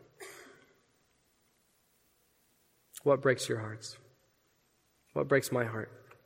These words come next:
Uh, as I, as I've wrestled with this, um,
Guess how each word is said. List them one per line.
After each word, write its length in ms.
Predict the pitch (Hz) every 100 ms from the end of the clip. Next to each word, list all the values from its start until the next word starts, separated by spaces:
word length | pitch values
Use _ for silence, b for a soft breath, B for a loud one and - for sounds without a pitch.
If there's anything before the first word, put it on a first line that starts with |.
| _ _ _ _ - B B -
Uh, 180 | 127 120
as 120 | 127
I, 120 | 135
as 180 | 135 135
I've 220 | 135 117 B B B
wrestled 440 | 135 139 - 135
with 220 | 123 127 -
this, 380 | 123 120 - -
um, 360 | 127 120 117